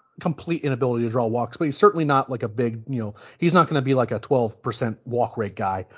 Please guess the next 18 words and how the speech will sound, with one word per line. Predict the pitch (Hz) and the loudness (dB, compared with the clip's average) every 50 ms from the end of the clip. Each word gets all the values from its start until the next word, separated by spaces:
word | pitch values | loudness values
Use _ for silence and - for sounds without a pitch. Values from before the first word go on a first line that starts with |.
| - - - - _ - | -20 -20 -20 -20 _ -6
Um, | 101 117 120 117 110 107 107 107 - _ _ _ _ _ _ - | -2 -2 0 0 -2 -2 -4 -8 -10 _ _ _ _ _ _ -2
and | 147 143 135 139 131 - | 0 0 0 0 -2 -2
the | 135 135 131 | 0 0 0
issues | 135 - - 131 120 - 127 | 0 2 0 -4 -4 -2 -4
with | 123 117 113 | -4 -4 -4
just | 123 - - | -6 -8 -2
too | - 165 | 0 2
many | 143 139 127 | 4 4 2
ground | 117 117 127 123 120 117 | 2 2 2 2 2 2
balls, | 120 117 113 120 131 - - - _ _ _ _ _ _ _ _ _ _ _ - | 2 2 2 2 0 -4 -8 -16 _ _ _ _ _ _ _ _ _ _ _ 0
but | - 131 123 123 - - | 0 0 0 0 -4 -10
the | 117 117 | -10 -8
quality | - - 139 131 143 160 170 202 | -2 0 2 4 4 4 4 4
of | 190 - | 2 2
the | 185 | 2
contact | - 180 156 143 131 160 139 - | 2 4 4 4 4 2 0 0
is | 160 131 117 | -2 -8 -4
good. | 110 107 101 | -4 -6 -6